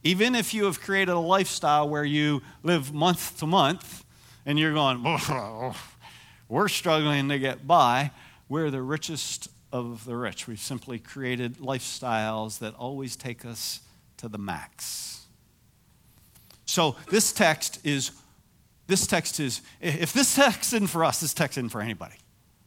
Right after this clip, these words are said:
This text is for us. So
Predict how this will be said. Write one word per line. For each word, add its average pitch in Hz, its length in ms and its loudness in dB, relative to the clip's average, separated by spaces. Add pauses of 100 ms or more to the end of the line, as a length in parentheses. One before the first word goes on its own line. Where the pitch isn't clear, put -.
(880)
This 208 180 2
text - 400 4
is 117 140 -4
for - 200 -8
us. - 460 -2 (260)
So 160 340 2